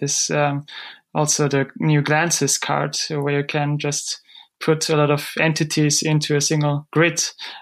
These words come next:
And, uh, because previously you had to have these, these huge lists in Home Assistant, uh, which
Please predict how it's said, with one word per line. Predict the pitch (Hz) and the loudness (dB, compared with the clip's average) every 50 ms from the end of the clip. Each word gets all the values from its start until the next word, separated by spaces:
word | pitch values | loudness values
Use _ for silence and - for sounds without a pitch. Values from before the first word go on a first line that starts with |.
| _ _ | _ _
And, | 143 143 139 139 139 135 - - 151 | 0 0 2 2 0 0 -2 -2 -2
uh, | 143 139 135 135 139 - _ - 175 165 | -2 -2 -2 -4 -4 -8 _ -10 -8 -4
because | 156 156 151 - 160 156 | -2 -2 0 2 0 0
previously | 160 - 165 151 151 151 151 - 156 151 147 | 2 0 2 2 2 0 0 0 0 2 2
you | 147 147 147 147 | 2 2 2 2
had | 143 147 143 139 143 - - - - - - _ _ | 0 0 -2 -4 -4 -8 -10 -10 -18 -20 -20 _ _
to | - 135 | -2 2
have | 139 143 139 139 - - | 2 2 2 0 -2 -2
these, | 147 143 139 - - - - | 0 0 2 0 -2 -2 0
these | - 156 - - | 0 2 2 2
huge | - 170 170 170 156 - - - - | 2 2 2 2 2 0 0 0 2
lists | 151 160 165 - - - - 147 | 2 2 2 2 0 0 0 0
in | 139 139 | 0 0
Home | 131 139 139 143 | 0 0 0 0
Assistant, | 139 - - 160 151 - - 170 165 156 - - - - - - - - _ _ | 0 0 0 0 0 0 0 0 -2 -2 -4 -6 -6 -6 -6 -6 -10 -14 _ _
uh, | 143 139 135 131 131 131 | -2 0 0 0 0 0
which | 131 139 139 - - - - - | 0 0 0 0 0 -2 -4 -6